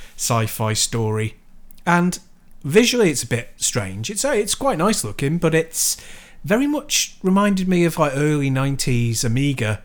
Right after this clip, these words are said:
and Euro games, uh, in that style. It's kind of got, like, a heavy brush style of packed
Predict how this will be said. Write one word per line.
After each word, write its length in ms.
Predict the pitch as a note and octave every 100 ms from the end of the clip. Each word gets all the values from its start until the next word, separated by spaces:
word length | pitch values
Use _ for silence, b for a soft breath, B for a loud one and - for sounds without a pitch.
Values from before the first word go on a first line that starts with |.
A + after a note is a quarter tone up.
| -
and 180 | A#2+ A#2
Euro 540 | B2 B2 A#2+ A2 G#2 - -
games, 580 | A#2+ G#2 F#2+ F#2+ - - B B B -
uh, 220 | G#2+ G#2+
in 140 | A#2
that 180 | A2 A#2
style. 540 | - - A2+ A#2 A2 G#2
It's 160 | -
kind 180 | - A#2
of 100 | A2+
got, 220 | A#2 -
like, 180 | A2 G#2+
a 60 | A2
heavy 440 | - A2+ A#2 A2 - -
brush 460 | A2+ A2 - - - B B B
style 540 | - - A#2 A2+ A2 G#2+
of 300 | G#2 - - B -
packed 580 | - C3 - - -